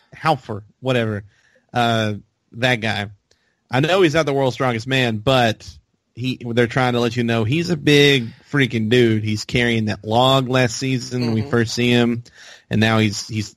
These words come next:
Speaker 1: you know, carrying on his back that giant crate and standing in front of his brother looks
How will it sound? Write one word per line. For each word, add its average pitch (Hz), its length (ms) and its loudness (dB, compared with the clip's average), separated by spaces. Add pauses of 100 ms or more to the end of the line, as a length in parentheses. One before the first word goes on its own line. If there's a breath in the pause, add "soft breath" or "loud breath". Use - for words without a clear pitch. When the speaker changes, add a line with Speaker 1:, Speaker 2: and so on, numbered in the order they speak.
(220)
Speaker 1:
you 117 140 -4
know, 101 340 0
carrying 110 400 2
on 107 140 0
his 104 140 0
back 107 480 -2
that 110 160 -2
giant 107 300 -2
crate 143 400 0 (440 soft breath)
and 127 180 0
standing 127 440 0
in 117 100 -4
front 117 160 0
of 117 60 -2
his 110 100 -2
brother 110 420 -2
looks 107 460 -4